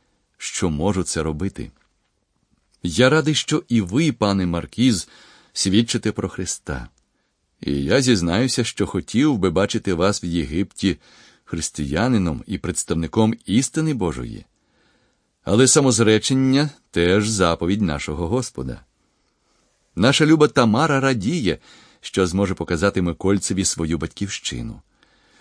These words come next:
Йому зміна клімату, напевно, піде на користь. Та якби там вас не було,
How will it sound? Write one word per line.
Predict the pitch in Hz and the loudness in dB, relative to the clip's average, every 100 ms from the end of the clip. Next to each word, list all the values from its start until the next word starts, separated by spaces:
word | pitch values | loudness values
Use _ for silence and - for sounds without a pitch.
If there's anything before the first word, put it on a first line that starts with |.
| _ - | _ -4
Йому | 104 123 123 131 | 2 4 6 4
зміна | 113 123 110 | 4 4 2
клімату, | 110 98 107 101 107 | 2 0 2 2 2
напевно, | 98 87 92 95 95 104 - - | 2 2 2 2 2 0 -2 -8
піде | - 85 85 | -4 0 0
на | 127 | 0
користь. | - 76 57 - - - _ _ _ _ _ _ _ _ _ | -2 -6 -6 -14 -18 -20 _ _ _ _ _ _ _ _ _
Та | - | 4
якби | 107 113 151 | 4 6 4
там | 160 151 127 | 2 2 4
вас | 131 131 | 2 2
не | 107 95 | 0 0
було, | 87 78 131 123 | 0 0 2 2